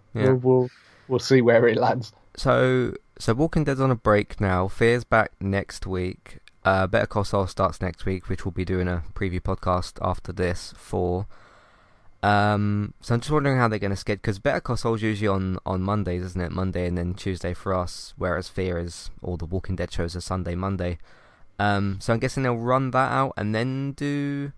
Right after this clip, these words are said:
Speaker 1: 'cause they'll run out the second half of season seven or, or whatever, and then probably do this show, and then go back to Better Call Saul and Fear, and then run that into Walking Dead
Speaker 2: Yeah,
Speaker 1: season.
Speaker 2: possibly.
Speaker 1: Yeah, probably.
Speaker 2: Possibly.
Speaker 1: So we'll see. Anyway, that's it for that.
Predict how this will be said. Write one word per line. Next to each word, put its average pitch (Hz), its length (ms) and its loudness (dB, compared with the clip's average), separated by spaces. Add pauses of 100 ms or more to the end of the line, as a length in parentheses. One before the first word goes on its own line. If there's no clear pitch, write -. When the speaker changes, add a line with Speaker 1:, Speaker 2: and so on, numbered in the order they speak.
(140)
Speaker 1:
'cause 110 120 -4
they'll 117 120 4
run 120 200 2
out 113 220 -2
the 101 260 0
second - 380 -6
half 98 320 -4
of 95 120 -8 (180)
season 95 520 -6
seven 95 420 -4
or, 90 180 -4
or 92 120 -8
whatever, 90 480 -2
and 98 160 -2
then 101 120 -2
probably 117 220 0
do 123 140 0
this 123 160 -4
show, 143 440 -2
and - 200 2
then 110 160 2
go 117 140 2
back 120 240 0
to 123 360 -2 (500)
Better 107 140 0
Call 127 180 -2
Saul 135 240 0
and 131 140 -4
Fear, 147 280 -4 (640)
and 101 140 0
then 101 140 0
run 107 240 2
that 113 200 2
into 113 500 -2
Walking 110 320 -4
Dead 110 180 0
Speaker 2:
Yeah, 151 220 8
Speaker 1:
season. 120 80 0
Speaker 2:
possibly. 131 540 2 (100)
Speaker 1:
Yeah, 98 280 0 (120)
probably. 101 260 2
Speaker 2:
Possibly. 117 260 -6
Speaker 1:
So 95 220 -6 (240)
we'll - 80 -16
see. 95 200 -6 (520)
Anyway, 135 300 6
that's 143 240 2
it - 100 -4
for 135 120 -4
that. 147 220 2